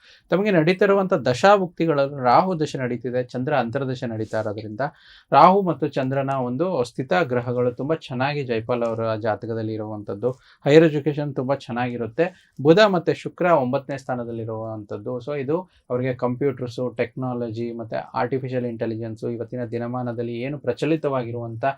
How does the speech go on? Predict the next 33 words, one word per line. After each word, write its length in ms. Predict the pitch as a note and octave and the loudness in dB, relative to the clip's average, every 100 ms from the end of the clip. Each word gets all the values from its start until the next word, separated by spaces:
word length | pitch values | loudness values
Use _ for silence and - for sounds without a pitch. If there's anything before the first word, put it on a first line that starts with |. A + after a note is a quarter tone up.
| _ - - | _ -20 -8
ಒಂದು 200 | D3+ B2+ | -4 -4
ಕೋರ್ಸ್ 380 | - D3 D3+ C#3+ | 2 4 4 0
ಇತ್ಯಾದಿಗಳಿದೆ, 760 | A#2 - D3 C3+ B2 A#2 A2 A#2+ | -4 2 2 2 0 -2 -2 0
ಅದ್ರಿಗೆ 380 | A2+ B2 C#3 | 0 0 -2
ಅವರಿಗೆ 460 | D#3 B2 A#2+ B2+ F3+ | 0 2 2 0 -4
ತುಂಬಾ 260 | F3 C3 D3 | -4 -2 -2
ಸಕ್ಸಸ್ 460 | - - - E3 | -2 -4 -2 -4
ಸಿಗುವಂಥ 480 | C#3+ C3 B2+ A#2+ A2+ | -2 -2 -4 -4 -2
ಒಂದು 360 | C3+ A#2+ B2 D3+ | -2 -2 -4 -4
ಗ್ರಹಗತಿಗಳು 680 | B2 A#2+ B2 A2+ A2+ A2 D#3+ | -2 -2 -2 -4 -4 -4 -4
ಇಲ್ಲಿ 160 | B2 | -6
ಕಂಡು 240 | - B2 A2+ | -6 -4 -4
ಬರ್ತಾ 300 | A2 - G#2 | -4 -4 -4
ಇದೆ 140 | G#2 | -6
ಅಮ್ಮ. 260 | G2+ G#2+ - - - - | -10 -14 -16 -20 -14 4
So, 80 | E3+ | 8
ಆ 100 | C#3+ | 8
ವಿಚಾರದಲ್ಲಿ 600 | D#3 F#3 F3+ E3+ D#3+ F#3+ | 8 6 6 6 6 6
ಇವರು 280 | D#3+ F3+ A3+ | 4 4 2
ಅದರಲ್ಲೇ 540 | B2+ B2+ D#3+ F#3 G#3 | 2 4 4 6 4
ಕೂಡ 220 | G3+ D#3 G3 A#3 B2+ | 4 6 6 4 0
ಇವರು 400 | C3 C3 B2+ A#2+ | 0 2 2 2
ಈಗ 240 | A#2+ A2+ A#2+ | 0 -4 -4
ನಡೀತಾ 280 | B2 B2+ | -4 0
ಇರುವಂಥ, 380 | C3+ B2+ B2+ B2+ | 2 2 0 -2
ಆ, 280 | D#3+ D#3+ A#2 | 0 0 -2
ಒಂದು 380 | A#2 A2 A2 A2+ | -4 -4 -8 -6
ಪ್ರಚಲಿತ 380 | A#2+ B2+ B2+ B2 | -6 -4 -4 -4
ಕೋರ್ಸ್‌ಗಳಿಗೆ 680 | - D#3 E3 - C3 B2 | 0 2 2 0 -4 -4
ಸಂಬಂಧಿತವಾಗಿರುವಂಥ 920 | A#2+ A2+ A2+ A2 A2 A2+ A2 A2+ A2 A2 | -6 -6 -6 -8 -6 -6 -6 -10 -6 -6
ಅಭ್ಯಾಸಗಳನ್ನ 680 | G#2 A#2 A2+ A2+ A2 G#2+ | -4 -4 -4 -6 -8 -8
ಶಿಕ್ಷಣ 400 | A2 A2+ - B2 | -8 -10 -12 -10
ಮುಂದುವರೆಸಿದ್ರೆ 1000 | A#2 A2+ A#2 A#2+ G#2+ G#2+ D3+ - - - | -8 -4 0 0 -2 -6 -6 -6 -14 -20